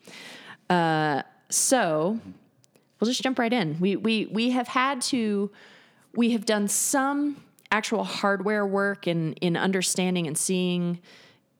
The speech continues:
you know, the devices as they're being built and the boards as they're being soldered together and all that jazz. Um,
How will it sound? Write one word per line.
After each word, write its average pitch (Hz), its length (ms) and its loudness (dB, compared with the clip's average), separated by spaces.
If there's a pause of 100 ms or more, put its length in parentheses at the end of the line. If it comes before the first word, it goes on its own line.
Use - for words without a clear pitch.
you 190 100 -2
know, 170 140 0
the 165 120 0
devices 165 520 0
as 165 100 0
they're 165 100 2
being 160 240 0
built 160 280 0
and 170 100 0
the 160 40 0
boards 156 400 0
as 160 120 -2
they're 156 120 0
being 156 240 -2
soldered 156 440 -2
together 156 600 -2
and 160 140 -2
all 151 100 -2
that 151 200 -4
jazz. 147 440 -2 (560)
Um, 165 580 -2